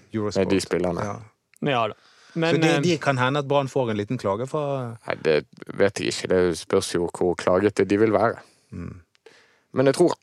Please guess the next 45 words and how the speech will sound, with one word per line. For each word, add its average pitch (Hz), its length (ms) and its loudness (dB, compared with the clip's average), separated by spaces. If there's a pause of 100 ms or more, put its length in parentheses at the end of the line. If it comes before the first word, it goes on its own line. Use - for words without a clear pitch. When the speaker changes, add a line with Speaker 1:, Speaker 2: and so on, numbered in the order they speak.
(200)
Speaker 2:
alle 139 180 8
Brann-supportere 92 680 2
driter 87 480 2
i 82 460 -2
det 82 420 0
etter 82 560 -2
det 82 140 2 (140)
målet 90 420 0
som - 180 -10
vi 147 80 2
fikk 147 140 -2
se. - 140 -2 (280)
Speaker 3:
Mm. 131 380 -4 (560)
Speaker 1:
Det, 50 140 -4 (280)
det, - 160 -12
det 101 160 -4
gjør 101 160 -4
vi. - 80 -10 (380)
Speaker 2:
Hvordan 233 260 6
reagerte 196 460 6
du, 160 140 8
Dodo, 120 280 8
når 110 140 6
du 113 60 4
så 131 200 6
det? 98 140 4 (720)
Speaker 1:
Eh, 156 600 2
hva 185 140 2
det, 175 200 2
altså, 160 240 -2 (720)
det 180 160 0
var, 208 180 2 (400)
det, 190 220 0 (140)
det 208 160 2
var 202 120 2
litt 190 140 -2
sånn 202 200 0
hopp - 340 -6
i 147 340 2
sofaen 107 560 -2
der 110 200 0
jeg 107 80 -4
satt 117 160 -4
med, 104 840 -4
med 107 600 -8